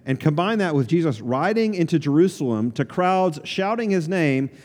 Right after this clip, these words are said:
and saying, "Blessed is he who comes in the name of the Lord, Hosanna to the Son of David," proclaiming him in messianic tones. I'm like,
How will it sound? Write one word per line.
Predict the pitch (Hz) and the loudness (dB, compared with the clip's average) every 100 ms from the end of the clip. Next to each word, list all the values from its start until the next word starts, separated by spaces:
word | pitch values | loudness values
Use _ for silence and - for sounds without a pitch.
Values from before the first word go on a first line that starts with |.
| - | -6
and | 151 151 | 0 0
saying, | 170 175 143 | 2 4 4
"Blessed | 131 196 208 | 2 2 2
is | 202 160 | 0 2
he | 190 | 0
who | |
comes | 175 185 160 | 2 0 2
in | 165 | 2
the | |
name | 156 | 2
of | 151 | 2
the | |
Lord, | 151 170 165 156 - - | 2 4 4 0 -8 -6
Hosanna | - 165 170 190 214 | 2 4 4 4 2
to | 190 | 0
the | 170 | 0
Son | 147 185 170 | 0 0 0
of | 139 | 2
David," | 151 147 135 135 - - - | 2 4 2 0 -6 -18 -4
proclaiming | 156 147 196 226 202 | -2 0 0 0 2
him | 160 135 | 2 2
in | 147 135 135 | 2 2 4
messianic | 180 202 196 180 151 | 2 0 0 0 -2
tones. | - 180 127 78 | -4 -4 -2 -4
I'm | - | -4
like, | 135 | -4